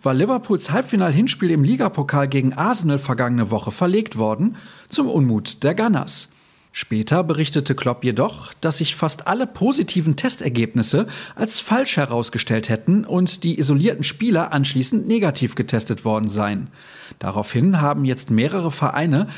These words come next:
eine Untersuchung des Sachverhalts beim Verband gefordert. Wir wechseln wieder komplett das Thema und befinden uns inhaltlich bei den Amateuren. Die Generalprobe vor dem Rückrundenauftakt der dritten Liga ist geglückt.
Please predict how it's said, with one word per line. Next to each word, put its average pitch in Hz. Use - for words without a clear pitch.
eine 143
Untersuchung 165
des 160
Sachverhalts 131
beim 110
Verband 113
gefordert. -
Wir 107
wechseln 107
wieder 113
komplett 107
das 107
Thema 175
und 139
befinden 160
uns 143
inhaltlich 185
bei 139
den 127
Amateuren. 120
Die 101
Generalprobe 110
vor 135
dem 110
Rückrundenauftakt 131
der 117
dritten 117
Liga 147
ist -
geglückt. 113